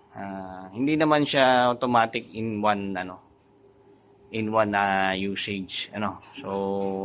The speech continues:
syempre, ah, discipline lang paggamit para hindi naman, ah, hindi naman, ah, pepersa yung inverter. The same time, humahaba yung buhay, ano. The same thing with yung battery. Kasi pag over yung usage mo,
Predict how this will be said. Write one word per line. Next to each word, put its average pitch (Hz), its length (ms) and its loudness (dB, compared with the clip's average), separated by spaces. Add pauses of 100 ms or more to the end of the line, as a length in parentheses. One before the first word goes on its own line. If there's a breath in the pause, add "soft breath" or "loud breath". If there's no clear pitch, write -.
(140)
syempre, 104 480 -2
ah, 90 320 -2
discipline 113 560 -2
lang 104 400 -2
paggamit 87 560 -4 (160)
para 87 400 -2
hindi 101 240 -4
naman, 95 560 -4 (800 loud breath)
ah, 85 960 2
hindi 101 240 0
naman, 104 320 4
ah, 95 240 2
pepersa 98 560 0
yung 92 100 -6
inverter. 92 840 -6 (580)
The - 80 -12
same 160 240 4
time, 120 320 2
humahaba 107 560 2
yung 95 160 -6
buhay, 90 400 -6
ano. 110 320 -6
The 113 80 -10
same 127 240 -4
thing 123 160 2
with 113 80 0
yung 110 160 -4
battery. 95 560 -4
Kasi 117 160 -10
pag 110 160 0
over 113 320 2
yung 113 160 2
usage 110 400 -2
mo, 90 160 -14